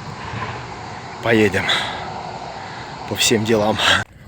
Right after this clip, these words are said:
Ну, получається, якщо їхати великом, то там треба об'їжджати стороною, о, переїхати через той мостик, потім попадаєш сюди. Але тут треба або перелазити, або можна по встрічці доїхати до цього круга, а там уже переїхати.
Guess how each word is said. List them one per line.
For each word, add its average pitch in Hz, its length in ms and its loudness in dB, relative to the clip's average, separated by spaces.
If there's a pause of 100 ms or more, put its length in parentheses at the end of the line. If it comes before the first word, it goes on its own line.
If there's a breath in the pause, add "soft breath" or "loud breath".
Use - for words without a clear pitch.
Ну, 135 60 -6
получається, 147 440 6
якщо 156 180 2
їхати 156 360 2
великом, 196 360 4
то 135 100 2
там 156 200 4
треба 135 220 4
об'їжджати 147 500 2
стороною, 135 600 2 (1040 loud breath)
о, 113 220 0
переїхати 135 420 2
через 131 240 0
той 139 140 2
мостик, 180 380 0 (120)
потім 170 220 0
попадаєш 156 460 4
сюди. 127 220 -2 (720 loud breath)
Але 139 200 2
тут 202 160 2
треба 156 300 6
або 147 180 4
перелазити, 196 600 4 (1200 loud breath)
або 202 300 6
можна 160 220 6
по 156 120 2
встрічці 139 420 2
доїхати 127 360 2
до 127 200 2
цього 131 240 -2
круга, 135 400 -2
а 107 40 0
там 139 200 0
уже 113 160 -4
переїхати. 110 580 -4